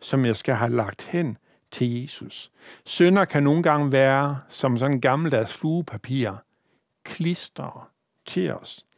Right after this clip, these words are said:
klistre til mig. Så ligger det også tristhed nede i min rygsæk. Tristhed, det ved jeg om nogen, at man ikke altid selv er herre over.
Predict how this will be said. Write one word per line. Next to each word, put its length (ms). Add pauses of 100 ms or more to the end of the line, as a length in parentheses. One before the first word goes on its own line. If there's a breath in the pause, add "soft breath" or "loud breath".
(240)
klistre 640 (600)
til 160
mig. 340 (3000 loud breath)
Så 240
ligger 280
det 160
også 580 (1000 soft breath)
tristhed 760 (200)
nede 360
i 140
min 260
rygsæk. 600 (1300 loud breath)
Tristhed, 760 (920 soft breath)
det 140
ved 120
jeg 160
om 120
nogen, 440
at 140
man 160
ikke 240
altid 320
selv 260
er 40
herre 300
over. 400